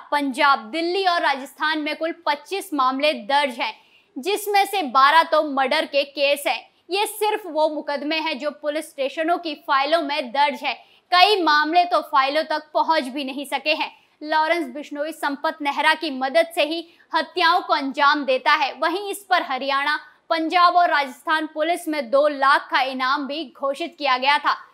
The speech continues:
फिर साल दो हज़ार अठारह में संपत नेहरा को हैदराबाद से गिरफ्तार किया गया था। उस समय ये बात सामने आई थी कि वो बॉलीवुड स्टार सलमान खान को मारने की साजिश रच रहा था।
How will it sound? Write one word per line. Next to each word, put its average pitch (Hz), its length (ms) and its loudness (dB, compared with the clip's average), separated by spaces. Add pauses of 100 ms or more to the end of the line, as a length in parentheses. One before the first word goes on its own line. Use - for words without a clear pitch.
(220)
फिर 415 160 -2
साल 370 420 6
दो 294 140 4
हज़ार 294 340 2
अठारह 294 440 2
में 311 180 -4
संपत 339 500 0
नेहरा 294 340 2
को 302 160 -2
हैदराबाद 269 760 0
से 302 140 -4
गिरफ्तार 269 640 2
किया 262 260 -2
गया 254 220 -2
था। 269 180 -2 (400)
उस 415 240 -4
समय 370 320 4
ये 370 80 -2
बात 302 340 2
सामने 320 440 4
आई 294 220 4
थी 311 160 -6
कि 311 140 -8
वो 311 160 -2
बॉलीवुड 285 560 -2
स्टार 285 460 0 (400)
सलमान 370 560 4
खान 330 300 2
को 311 160 2
मारने 277 460 0
की 320 220 -8
साजिश 302 560 -2
रच 262 180 -6
रहा 262 240 2
था। 311 200 2